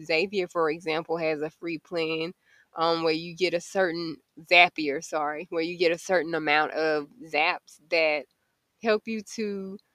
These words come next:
pair together different apps and different, um, different applications and different softwares that you're using online. So it helps you to free up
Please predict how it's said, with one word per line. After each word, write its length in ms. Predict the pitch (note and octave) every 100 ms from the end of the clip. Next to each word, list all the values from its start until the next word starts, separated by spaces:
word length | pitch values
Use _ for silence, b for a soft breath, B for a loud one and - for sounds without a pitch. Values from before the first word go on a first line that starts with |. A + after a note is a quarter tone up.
| _ _ -
pair 260 | A3+ B3+
together 600 | C#4 A#3+ F#3+ G3+ G#3 F#3+ F3+
different 640 | F3 F#3 - F#3+ F3 E3+ -
apps 380 | D#3 E3+ - -
and 220 | D#3 E3+
different, 640 | E3+ F3+ - F3+ E3+ E3 -
um, 360 | E3 F3 E3 D#3
different 260 | G3 A#3 F#3+
applications 800 | F3+ - F#3 F#3+ F3+ - F3 E3
and 200 | D#3 D3+
different 480 | F3 F#3 F#3 E3+ D#3
softwares 540 | E3+ E3+ F3 E3 E3+
that 220 | E3+ D#3+
you're 100 | E3+
using 480 | D#3+ D3+ E3 E3 D3+
online. 760 | D3 D3 C#3+ C#3+ E3+ D3+ D3+ D#3 -
So 400 | - - F#3 F3+ -
it 240 | F#3 D3
helps 380 | E3+ G3+ F3 -
you 80 | F#3+
to 120 | F3
free 360 | - - F#3 E3
up 140 | E3